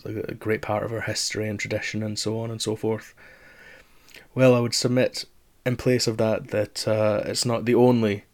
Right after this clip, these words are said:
tradition we've had in these British Isles. Uh, the Republican and radical tradition is, uh, as ancient and noble as anything else, and, uh, it is that tradition, I think, that we would be better off,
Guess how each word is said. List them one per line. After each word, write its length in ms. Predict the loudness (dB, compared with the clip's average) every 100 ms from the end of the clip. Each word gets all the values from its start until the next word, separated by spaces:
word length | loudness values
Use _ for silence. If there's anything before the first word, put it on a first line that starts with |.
| _ -20 _ _ -6
tradition 560 | 0 2 2 -2 -6 -8 _ _ _ _ _
we've 200 | -4 0
had 240 | 2 2 0
in 80 |
these 220 | -4 -4 -6
British 440 | -2 0 0 0
Isles. 460 | 2 2 -2 -6 -10 -18 -20 -20 -20 -20 _
Uh, 260 | -8 -6 -4
the 120 | -4
Republican 520 | -2 0 0 0 -2
and 120 | 0
radical 420 | 0 0 -2 -4 -4
tradition 560 | -4 -4 -2 -4 -6 -10 -6
is, 400 | -4 -2 -4 -4 -6 _
uh, 440 | -12 -10 -8 -8 -6
as 140 | -6 -4
ancient 400 | -4 -4 -6 -6
and 120 | -4
noble 380 | -2 -2 0 -2
as 120 | 0
anything 380 | -2 -2 -4 -4
else, 440 | -4 -4 -4 -6 -8 -20 -20 -20 -20 -6
and, 340 | -2 0 0
uh, 180 | 2 2 2
it 100 | -2
is 160 | 0
that 220 | 2 0
tradition, 400 | -2 -4 -4 -4
I 100 | -6
think, 400 | -4 -6 -6 -10 -10
that 180 | -8 -6
we 160 | -8
would 340 | -8 -10 -12 -12
be 160 | -12
better 380 | -8 -6 -4 -2
off, 360 | -2 -4 -10